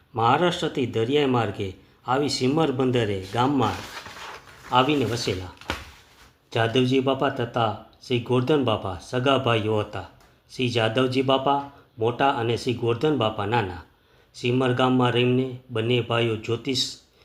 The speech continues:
કર્મકાંડ તથા પારાયણ કરતા હતા. બંને ભાઈઓ બ્રહ્મત્વ,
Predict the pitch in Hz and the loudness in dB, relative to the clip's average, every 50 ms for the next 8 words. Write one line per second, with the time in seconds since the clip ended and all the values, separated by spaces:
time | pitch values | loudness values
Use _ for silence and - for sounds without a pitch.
0 | _ _ - - 110 117 127 127 123 127 139 135 135 135 - - - - _ _ | _ _ -6 -2 0 2 2 2 4 4 4 4 2 0 -4 -12 -16 -20 _ _
1 | _ _ - 120 117 - 131 117 104 98 - - - 117 120 131 147 147 139 123 | _ _ -10 -8 -4 0 0 2 2 0 -2 -2 0 2 2 4 4 2 0 0
2 | 107 - 117 - - 92 90 92 90 - - - - 110 110 113 120 123 117 110 | 0 -2 -4 -6 -6 -8 -8 -10 -14 -18 -20 -10 -6 -4 -2 0 0 0 0 0
3 | 117 117 120 123 123 123 123 - - - - _ - 117 117 120 127 127 127 131 | 0 2 2 2 0 -2 -4 -10 -16 -20 -20 _ -2 0 2 2 4 4 2 2
4 | 135 131 - 135 135 135 | 0 -2 -4 -4 -4 -4